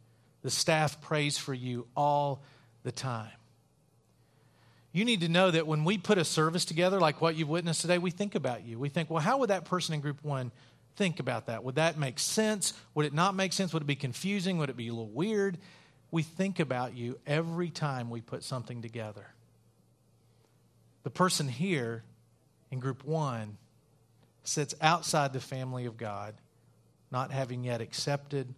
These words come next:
Christ. Then there's people in group two. Those are the people who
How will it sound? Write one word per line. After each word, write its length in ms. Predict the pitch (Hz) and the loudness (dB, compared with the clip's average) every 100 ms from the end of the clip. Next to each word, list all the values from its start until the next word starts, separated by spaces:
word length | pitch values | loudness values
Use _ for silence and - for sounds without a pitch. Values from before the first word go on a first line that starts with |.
| - | -20
Christ. 580 | - 117 104 - - - - _ _ _ _ _ - - - | -10 -8 -8 -12 -14 -14 -18 _ _ _ _ _ -20 -20 -4
Then 200 | 147 240 | 2 4
there's 180 | 233 160 | 4 2
people 320 | - 160 185 | 2 2 2
in 80 | 180 | 2
group 280 | 151 170 170 | 4 4 2
two. 340 | 220 247 120 - _ _ _ _ _ _ _ _ - - - - | 0 0 -2 -8 _ _ _ _ _ _ _ _ -20 -18 -16 -2
Those 220 | - 247 277 | 8 8 8
are 60 | |
the 80 | 220 | 2
people 380 | 185 196 220 196 | 2 2 4 4
who 300 | 190 180 | 4 4